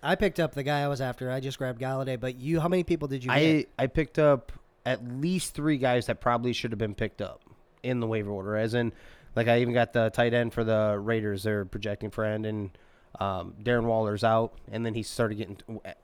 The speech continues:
Speaker 2: after he left that game, this dude, I can't remember his name off the top of my head. Uh, I got it right here, actually.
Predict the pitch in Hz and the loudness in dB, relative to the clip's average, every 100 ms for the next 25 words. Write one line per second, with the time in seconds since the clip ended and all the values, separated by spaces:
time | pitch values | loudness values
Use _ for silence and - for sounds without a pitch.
0 | _ 120 127 123 135 131 143 139 131 110 | _ -4 -2 -2 -2 0 2 2 2 2
1 | 156 147 123 113 - - - - _ 113 | 2 2 2 -2 -12 -20 -20 -20 _ -4
2 | - 120 110 117 107 98 95 98 95 95 | 0 0 0 -2 -4 -4 -6 -8 -8 -8
3 | - 95 95 95 98 101 - - 104 104 | -8 -10 -10 -12 -12 -16 -16 -8 -4 -2
4 | 104 104 104 101 104 104 104 104 101 104 | 0 -2 -2 -2 -2 -4 -4 -6 -4 -4
5 | 98 98 95 | -4 -6 -6